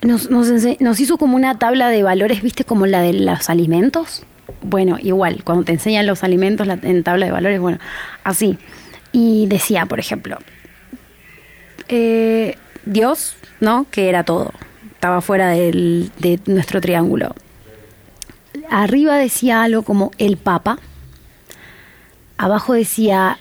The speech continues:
los santos, a-, abajo del Papa. Em, los,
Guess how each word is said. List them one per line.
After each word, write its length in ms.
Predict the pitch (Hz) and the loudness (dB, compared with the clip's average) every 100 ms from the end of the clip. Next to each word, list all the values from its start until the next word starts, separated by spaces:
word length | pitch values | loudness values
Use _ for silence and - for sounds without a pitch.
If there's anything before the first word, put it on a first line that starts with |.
| - - | -8 -2
los 240 | 202 180 | -2 0
santos, 640 | 233 226 220 254 302 - - | 0 2 2 0 -4 -6 -2
a-, 320 | 185 185 180 | 0 2 2
abajo 320 | 180 175 190 | 0 -2 -2
del 140 | 185 | -2
Papa. 280 | - - 330 - _ _ - | -2 -4 -4 -6 _ _ -4
Em, 1120 | - - 196 185 185 185 180 175 90 180 175 - _ _ _ _ _ - - | -2 0 0 2 2 0 2 0 0 -2 -4 -10 _ _ _ _ _ -8 0
los, 840 | 196 180 180 180 180 185 - - | 2 2 2 2 0 -4 -10 -14